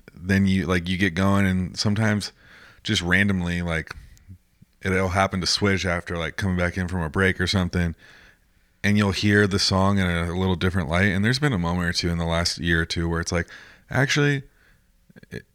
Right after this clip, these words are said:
I know that we were just doing it like this for, like, the last couple times we played it, but there's something different going on here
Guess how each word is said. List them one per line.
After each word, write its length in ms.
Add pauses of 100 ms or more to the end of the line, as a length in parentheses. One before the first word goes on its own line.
(300)
I 100
know 160
that 180
we 120
were 80
just 200
doing 220
it 60
like 180
this 200
for, 80
like, 120
the 120
last 260
couple 180
times 240
we 60
played 260
it, 140
but 240
there's 160
something 240
different 320
going 200
on 200
here 340